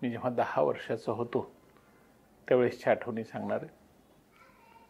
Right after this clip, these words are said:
मित्रांनो, मी जेव्हा चौथीत होतो तेव्हा आमच्या शाळेने एक परीक्षेला बसवलं होतं मला.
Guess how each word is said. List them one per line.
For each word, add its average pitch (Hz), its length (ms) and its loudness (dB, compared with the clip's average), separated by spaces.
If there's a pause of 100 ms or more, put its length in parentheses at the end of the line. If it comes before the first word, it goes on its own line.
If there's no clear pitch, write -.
(480)
मित्रांनो, 170 460 8
मी 165 180 -2
जेव्हा 160 440 2
चौथीत - 500 -2
होतो 127 400 2 (1900)
तेव्हा 147 440 -2 (1500)
आमच्या 131 280 4
शाळेने 120 520 2 (1200)
एक - 280 -2 (1400)
परीक्षेला 180 420 8
बसवलं 120 400 4
होतं 107 260 -2
मला. 110 180 -6